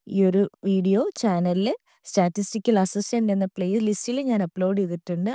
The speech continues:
ആ ഒരു ഓപ്ഷനിൽ ചെന്നാൽ നിങ്ങൾക്ക് കാണാൻ സാധിക്കും. ഇനി ഓപ്ഷനിലേക്ക് വന്നാൽ ഫ്ലെക്സിബിൾ എക്സ്ചേഞ്ച് റേറ്റിൽ ഇത് highly effective ആണ്. മോണിറ്ററി പ്ലോ-, പോളിസി എന്നത് ഫ്ലെക്സിബിൾ എക്സ്ചേഞ്ച് റേറ്റിൽ ഇത് ഹൈ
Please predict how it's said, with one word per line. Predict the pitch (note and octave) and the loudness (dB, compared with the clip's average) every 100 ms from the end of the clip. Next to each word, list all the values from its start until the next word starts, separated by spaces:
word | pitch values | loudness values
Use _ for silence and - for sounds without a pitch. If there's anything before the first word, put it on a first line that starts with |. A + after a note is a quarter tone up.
| - | -4
ആ | F3+ | -2
ഒരു | F3+ F#3 | 0 0
ഓപ്ഷനിൽ | F3+ - - F#3+ G3+ | 0 -4 -2 -2 0
ചെന്നാൽ | G3+ F#3 F3+ A3+ | -2 -2 0 0
നിങ്ങൾക്ക് | G#3+ F3+ E3+ G3+ | 0 0 -2 -4
കാണാൻ | F#3+ E3+ F3 | -2 -2 -2
സാധിക്കും. | - C#3+ - - _ _ - - _ _ _ - | -4 -6 -8 -18 _ _ -20 -20 _ _ _ 0
ഇനി | G3+ - F#3 | 0 2 0
ഓപ്ഷനിലേക്ക് | F3+ - G3+ G3+ G3+ G#3+ | 0 0 2 2 2 2
വന്നാൽ | F#3+ F3+ F3+ G3+ F#4+ - _ - | 2 2 0 0 -2 -10 _ -2
ഫ്ലെക്സിബിൾ | G3 F#3+ - B3+ A3 F3+ _ _ _ _ _ - | 0 0 -4 -2 0 -2 _ _ _ _ _ -6
എക്സ്ചേഞ്ച് | F#3+ - A3+ G#3 G#3+ A#3 | -6 -4 -2 0 2 2
റേറ്റിൽ | G3 F#3 - G3+ A3 D#4 _ _ - | 2 0 0 0 0 -4 _ _ -4
ഇത് | F3+ B3 | 0 0
highly | G#3 G3 E3 G3 B3 - | 0 0 2 2 2 0
effective | F#3+ - - - B3 A3+ | -6 -6 -10 0 2 4
ആണ്. | F3 D#3+ B3+ - - - | 2 0 -4 -8 -20 -4
മോണിറ്ററി | F3+ F3+ F3+ - G#3 | 0 0 0 2 2
പ്ലോ-, | A3+ F#3+ F3+ - | 2 0 -2 2
പോളിസി | F#3 F#3 F#3+ A3 | 4 4 2 -2
എന്നത് | F3+ F3 G#3 | 0 0 0
ഫ്ലെക്സിബിൾ | C#4 A3 F#3+ - B3+ C#4 | 0 0 -2 -4 -4 -2
എക്സ്ചേഞ്ച് | A#3+ - A3 G3+ G3+ | -2 -4 -4 -2 0
റേറ്റിൽ | F#3+ F3+ F3+ F3+ | 0 0 -2 -2
ഇത് | F3+ G3+ | -2 -2
ഹൈ | F3 | -2